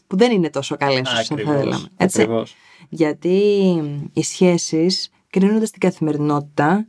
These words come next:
Speaker 1: και όταν έχουν περάσει το honeymoon effect,
Speaker 2: Θα
Speaker 1: ε,
Speaker 2: πούμε γι' αυτό και
Speaker 1: θα
Speaker 2: σε
Speaker 1: πούμε γι'
Speaker 2: επόμενο.
Speaker 1: αυτό σε άλλο επεισόδιο, αλλά κρίνονται μέσα από την καθημερινότητα,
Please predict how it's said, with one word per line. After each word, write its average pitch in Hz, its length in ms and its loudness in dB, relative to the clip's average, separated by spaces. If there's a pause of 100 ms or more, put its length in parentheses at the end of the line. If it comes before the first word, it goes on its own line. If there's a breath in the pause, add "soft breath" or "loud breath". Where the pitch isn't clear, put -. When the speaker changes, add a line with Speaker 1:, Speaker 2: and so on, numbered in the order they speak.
(100)
Speaker 1:
και - 100 -2
όταν 214 300 2
έχουν 233 360 -4
περάσει 175 840 0 (300)
το 185 120 0 (100)
honeymoon 160 680 0 (260)
effect, - 560 -2 (400 soft breath)
Speaker 2:
Θα - 100 -8
Speaker 1:
ε, 160 260 2
Speaker 2:
πούμε 135 120 0
γι' 120 80 0
αυτό 117 200 -2
και 131 80 0
Speaker 1:
θα 196 60 4
Speaker 2:
σε 175 80 -2
Speaker 1:
πούμε 226 220 4
γι' 196 80 0
Speaker 2:
επόμενο. 123 180 -2
Speaker 1:
αυτό - 20 -2
σε 196 160 -2
άλλο 190 200 4
επεισόδιο, 147 800 0 (360 loud breath)
αλλά 165 1160 0 (600)
κρίνονται 247 480 2
μέσα 214 240 0
από 220 100 -2
την 208 80 -2
καθημερινότητα, 156 1040 -2